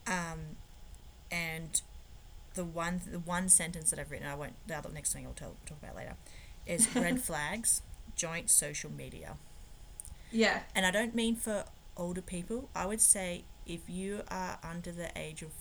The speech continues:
Speaker 1: forty and you have a joint social media account, I am concerned.
Speaker 2: <laughs>
Speaker 1: Because, and I'm, I'm saying this from knowledge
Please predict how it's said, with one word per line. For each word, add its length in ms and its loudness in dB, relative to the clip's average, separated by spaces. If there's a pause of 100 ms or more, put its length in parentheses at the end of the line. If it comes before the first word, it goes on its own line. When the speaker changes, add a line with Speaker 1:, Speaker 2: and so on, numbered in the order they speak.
Speaker 1:
forty 600 -6
and 120 -8
you 100 -6
have 120 -6
a 60 -8
joint 380 -8 (100)
social 420 0
media 340 -8
account, 500 -10 (520)
I 140 -2
am 120 -4
concerned. 680 2
Speaker 2:
<laughs> 40 -14 (1200)
Speaker 1:
Because, 760 2
and 140 4
I'm, 180 2
I'm 180 4
saying 260 8
this 200 6
from 280 -4
knowledge 400 -4